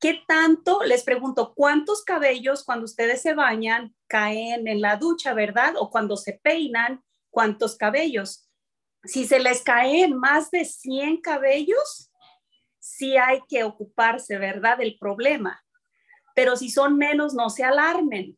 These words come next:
Es normal. El cabello está compuesto, así como las etapas de nosotros de la, del crecimiento, del desarrollo de la vida, el cabello está compuesto de tres etapas: la anógena, la patógena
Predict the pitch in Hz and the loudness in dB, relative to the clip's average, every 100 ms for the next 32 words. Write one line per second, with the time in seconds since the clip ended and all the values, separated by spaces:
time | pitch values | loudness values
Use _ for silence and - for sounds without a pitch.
0 | _ - 208 233 254 285 330 370 330 - | _ -4 -4 0 2 6 6 6 2 -6
1 | - 226 214 - 214 254 294 339 254 233 | -4 -2 -2 2 4 6 4 2 0 0
2 | 240 277 _ _ _ - 262 - 240 269 | 0 -6 _ _ _ -8 -6 -2 -2 0
3 | 294 285 294 285 285 - 240 240 214 285 | 0 0 2 2 2 -2 -4 -4 -2 0
4 | 311 302 285 - 226 220 285 277 262 233 | 2 -2 -2 -2 0 0 -2 -2 -4 -6
5 | 214 240 240 277 277 247 220 202 196 190 | -6 -4 -2 2 2 2 0 2 0 -2
6 | 190 214 202 226 - 226 214 233 247 254 | -6 -6 -6 -8 -6 -2 2 4 2 2
7 | 269 240 208 208 214 202 214 226 240 220 | 2 2 0 0 0 2 2 2 0 0
8 | 208 202 226 294 202 190 208 _ _ _ | 2 0 -2 -4 0 -2 -4 _ _ _
9 | - 233 233 226 233 247 262 247 240 269 | -4 0 2 2 2 0 0 -2 0 -4
10 | 254 233 233 226 - 247 226 220 208 196 | -2 -4 -4 -6 -4 -4 -4 -4 -6 -6
11 | - 214 - 381 - - - - _ _ | -6 -4 0 0 0 -8 -10 -20 _ _
12 | _ _ _ _ - 214 233 269 349 311 | _ _ _ _ -2 2 4 4 2 -2
13 | 285 262 262 285 277 285 - 208 220 240 | -2 -6 -6 -4 -2 -2 -4 -2 0 0
14 | 247 302 302 262 254 277 269 294 | 0 -4 -2 -4 -4 -6 -4 -4